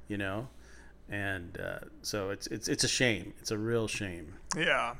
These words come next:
Speaker 2: Well, I definitely salute everything that Allie is doing, and we will, we'll link all of her,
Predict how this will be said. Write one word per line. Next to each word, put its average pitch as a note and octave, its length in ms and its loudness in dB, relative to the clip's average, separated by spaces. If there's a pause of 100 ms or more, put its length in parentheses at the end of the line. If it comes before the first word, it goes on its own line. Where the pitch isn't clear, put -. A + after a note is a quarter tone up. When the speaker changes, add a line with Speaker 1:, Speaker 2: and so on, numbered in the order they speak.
(320)
Speaker 2:
Well, D#3+ 140 8
I D#3+ 140 12
definitely G3+ 420 12
salute F3 500 12
everything E3+ 480 10
that E3 120 8
Allie D#3 360 10
is C#3+ 180 0
doing, D3 480 6
and C3+ 160 4
we E3+ 120 10
will, E3+ 400 6
we'll F3 220 6
link F3 300 8
all E3 240 10
of D#3+ 100 2
her, D#3+ 500 12